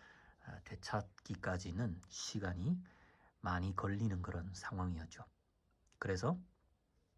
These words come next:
금을 정부 차원에서, 아, 거래를 금지시키고,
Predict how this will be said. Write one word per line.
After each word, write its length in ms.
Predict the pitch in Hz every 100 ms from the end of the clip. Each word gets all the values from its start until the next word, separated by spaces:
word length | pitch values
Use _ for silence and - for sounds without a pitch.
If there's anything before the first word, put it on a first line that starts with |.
| _ _ _ - -
금을 380 | 143 127 92 92 - _ - - - - -
정부 320 | 110 110 107
차원에서, 600 | - 92 80 82 117 147 - _ _ - - - -
아, 720 | 82 82 85 98 113 - -
거래를 540 | - 101 98 107 107 107
금지시키고, 840 | - 95 92 92 - - 92 156